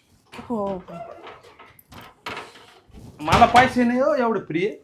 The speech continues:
Speaker 2: पैसे घेऊन थोडी जाणार आहे. मला असं प्रेमाची गरज आहे ना, लग्न नाही
Speaker 1: बरं,
Speaker 2: काय.
Speaker 1: बरं, बरं, बरं.
Speaker 2: घ्या, दार लावून.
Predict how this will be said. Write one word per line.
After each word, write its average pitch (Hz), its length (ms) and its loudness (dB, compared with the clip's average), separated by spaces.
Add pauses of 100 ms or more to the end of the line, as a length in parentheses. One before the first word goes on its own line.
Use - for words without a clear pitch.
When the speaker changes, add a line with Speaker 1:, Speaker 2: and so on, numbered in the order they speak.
(920)
Speaker 2:
पैसे 208 260 -2
घेऊन 180 320 -4
थोडी 180 140 -6
जाणार 156 280 -6
आहे. 113 100 -16
मला 151 260 -6 (1300)
असं 151 160 -14 (340)
प्रेमाची 165 380 -4
गरज 156 260 -4
आहे 135 100 -6
ना, 131 120 -10
लग्न 135 340 -6
नाही 143 140 -6
Speaker 1:
बरं, 220 120 -2
Speaker 2:
काय. 214 100 -2
Speaker 1:
बरं, 185 180 -8
बरं, 175 80 -16
बरं. 170 140 -20 (560)
Speaker 2:
घ्या, 175 100 -4 (200)
दार 120 160 -14
लावून. 127 180 -16